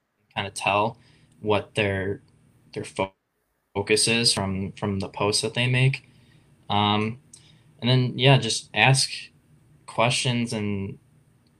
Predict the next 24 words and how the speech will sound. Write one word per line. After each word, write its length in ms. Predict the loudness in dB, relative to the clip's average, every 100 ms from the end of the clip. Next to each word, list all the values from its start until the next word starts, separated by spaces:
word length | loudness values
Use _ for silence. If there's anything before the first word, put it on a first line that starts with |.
| -10
and 180 | -10
question 440 | -2 2 2 2 0
that 200 | -2 -2
person 340 | -4 -4 -4
<laughs> 60 | -4
until 360 | -6 -2 0 0
you 120 | -2
feel 240 | -2 0
like 120 | 2
you 100 | 0
can 140 | -2 -4
trust 380 | -2 -2 -2 -4
them, 260 | -8 -8
right? 300 | -6 -2 -2
And 120 | -2
if, 300 | -8 -14 -20 _ -8
if 240 | -8 -2
you 140 | 4
have 140 | 6 6
a 40 |
trainer 440 | 2 0 0 0 0
that 360 | 0 0 -2 _ _ _ _ _ _ _ _ -4
gets 200 | -4 -4
offended 760 | -8 -6 -4 -2 0 0 0